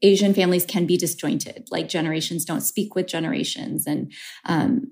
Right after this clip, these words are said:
you know, even though they're close, they might not have this close fam-, familial conne-, connection. And my family was, in Korea is kinda like that, where,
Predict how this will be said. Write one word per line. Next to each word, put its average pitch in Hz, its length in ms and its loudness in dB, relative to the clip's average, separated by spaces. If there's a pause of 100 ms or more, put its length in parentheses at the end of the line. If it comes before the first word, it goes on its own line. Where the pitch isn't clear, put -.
you 190 80 6
know, 160 240 4
even 190 220 6
though 180 100 6
they're 175 140 4
close, 180 340 4
they 170 140 4
might 156 240 4
not - 180 0
have 170 220 -2
this 156 160 0
close 160 280 0
fam-, - 320 0
familial 165 600 4
conne-, 156 380 -4
connection. 180 440 0
And 165 100 2
my 175 140 2
family 226 380 4
was, 190 360 0
in 196 140 6
Korea 185 280 6
is 170 100 2
kinda 170 240 0
like 156 260 0
that, 143 320 -2
where, - 380 0